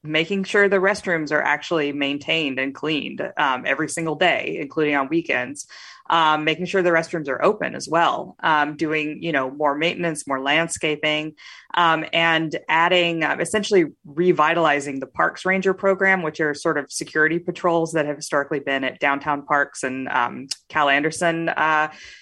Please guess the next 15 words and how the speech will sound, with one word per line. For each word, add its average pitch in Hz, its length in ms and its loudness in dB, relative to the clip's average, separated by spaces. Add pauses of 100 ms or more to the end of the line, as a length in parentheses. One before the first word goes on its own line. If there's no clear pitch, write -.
(140)
sometimes, 175 840 0
uh, 151 280 4
to, 151 720 2
you 160 140 -4
know, 135 340 0
sort 165 200 0
of 147 100 -2
serve 156 320 2
as, 139 400 2 (100)
uh, 135 520 0
a 143 320 -2
mini, 151 580 -2
you 143 120 -6
know, 135 100 -4
parks - 560 -4